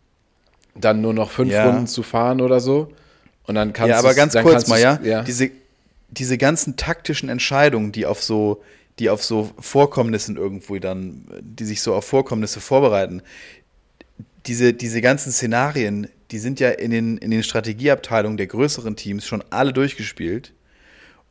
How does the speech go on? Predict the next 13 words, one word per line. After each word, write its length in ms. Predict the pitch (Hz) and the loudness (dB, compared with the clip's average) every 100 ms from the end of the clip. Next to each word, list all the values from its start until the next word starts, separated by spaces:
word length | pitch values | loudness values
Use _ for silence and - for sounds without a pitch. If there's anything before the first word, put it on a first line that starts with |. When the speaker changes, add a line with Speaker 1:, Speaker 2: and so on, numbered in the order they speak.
| _ | _
Speaker 2:
Und 240 | 110 110 - | -4 -4 -6
wenn 220 | 110 123 | -2 2
du 80 | 123 | 4
dir 100 | 117 | 4
allein 240 | 117 123 120 | 2 0 -4
<laughs> 60 | |
den, 100 | 131 | -10
den 180 | 113 143 | -8 -6
Kommandostand 640 | 120 113 107 135 117 104 98 | -6 -4 -2 -2 -4 -4 -4
von 180 | 101 | -6
Haas 280 | 101 123 151 | 0 0 -2
anguckst, 500 | 107 98 90 - - - | -8 -12 -12 -12 -18 -18
Speaker 1:
Ja, 320 | 92 101 107 | -12 -8 -8